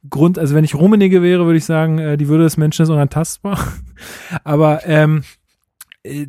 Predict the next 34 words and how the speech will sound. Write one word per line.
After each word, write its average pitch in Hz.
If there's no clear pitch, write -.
also 139
das, 143
das -
geht 185
schon, 180
finde 180
ich, 185
für -
mich 175
nicht, 180
sowas 156
nach 147
dem 151
Abpfiff 160
zu -
posten. 165
Wir 143
kommen 156
später 156
noch 143
auf 135
eine 131
andere 170
Sache, 196
die, 175
die 156
die 175
Bild 175
auch 170
wieder 180
rausgehauen 165
hat. 165
Aber 151
ey, 156